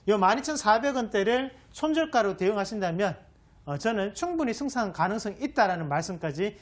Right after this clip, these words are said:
드리도록 하겠습니다. 그리고 이 우리가 이제 방송을 하면서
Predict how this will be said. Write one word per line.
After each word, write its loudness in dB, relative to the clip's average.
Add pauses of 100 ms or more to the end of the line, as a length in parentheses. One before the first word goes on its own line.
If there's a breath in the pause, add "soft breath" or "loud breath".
(140 loud breath)
드리도록 0
하겠습니다. -2
그리고 2 (440 loud breath)
이 4
우리가 6
이제 0
방송을 2
하면서 -2